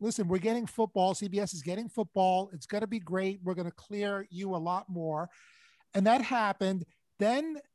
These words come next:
just when I got there, C B S lost football to Fox, right?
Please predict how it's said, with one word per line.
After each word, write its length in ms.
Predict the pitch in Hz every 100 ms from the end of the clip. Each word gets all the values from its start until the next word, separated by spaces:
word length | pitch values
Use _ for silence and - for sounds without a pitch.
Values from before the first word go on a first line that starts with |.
| _ _ _
just 360 | - 226 269 -
when 120 | 233
I 100 | 240
got 340 | 208 208 208
there, 320 | 202 185 185 -
C 180 | -
B 200 | 208 214
S 220 | 202 - 170
lost 440 | 170 226 - -
football 380 | 208 - 185 180
to 120 | 170
Fox, 720 | - 196 185 170 - - - 190
right? 380 | 165 175 254